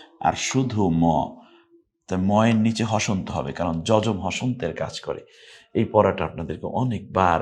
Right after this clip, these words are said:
আমি বলেছি যজমের ক্লাস। তো এখানে আমরা পেলাম লাম। লাম, ইয়া, ইয়ার উপর জবর দিলে ইয়েই থাকে,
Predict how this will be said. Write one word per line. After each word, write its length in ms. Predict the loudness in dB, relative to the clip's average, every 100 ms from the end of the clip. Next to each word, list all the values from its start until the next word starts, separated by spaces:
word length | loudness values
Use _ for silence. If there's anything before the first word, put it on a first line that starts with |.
| -2
আমি 120 | -8 -10
বলেছি 260 | -10 -10 -6 -2
যজমের 380 | -2 -4 -10 -12
ক্লাস। 240 | -12 -12 -14 -16 _ -20 -20 -20 _ 2
তো 80 | 4 4 2 -10 -10
এখানে 200 | -4 -2 0
আমরা 160 | 0 -2
পেলাম 220 | -2 -2 0
লাম। 180 | 0 0 -4 -14 _ _ _ _ _ _ _ _ _ _ _ _ _ _ _ _ _ _ _ _ _ _ _ _ _ _ _ _ _ _ _ _ _ -20 -20 -20 -20 -20 -20 _ _ -8 4 10
লাম, 220 | 12 10 4 -4 -8 -16 -20 _ _ _ _
ইয়া, 280 | 4 6 6 4 -4 0
ইয়ার 160 | 2 4
উপর 140 | 4 4 6
জবর 220 | 4 4 2
দিলে 180 | 0 -2 2
ইয়েই 260 | 4 4 4 0
থাকে, 220 | -6 -8